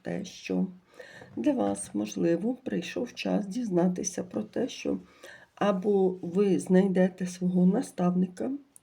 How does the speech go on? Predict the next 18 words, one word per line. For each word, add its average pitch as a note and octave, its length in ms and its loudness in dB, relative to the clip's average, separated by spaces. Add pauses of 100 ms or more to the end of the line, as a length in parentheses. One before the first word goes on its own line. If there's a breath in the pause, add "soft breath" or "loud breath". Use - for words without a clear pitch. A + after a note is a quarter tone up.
(140)
з E3+ 120 -8
яким G#3 320 -2
ви F#3+ 100 0
зможете F#3 520 0
співпрацювати, F3+ 1160 -4 (540 loud breath)
опиратися G#3+ 760 0
на F#3 160 4
його, F3+ 360 4 (160)
е, E3+ 540 2 (320)
ну, D#3 280 -2
с-, - 280 -16 (320)
скажімо E3+ 480 -8
так, F3 300 -10 (340 loud breath)
е, E3+ 240 2 (440)
на F#3 180 2
поради, E3+ 640 -2
на F3 160 -2
підтримку, E3+ 840 -2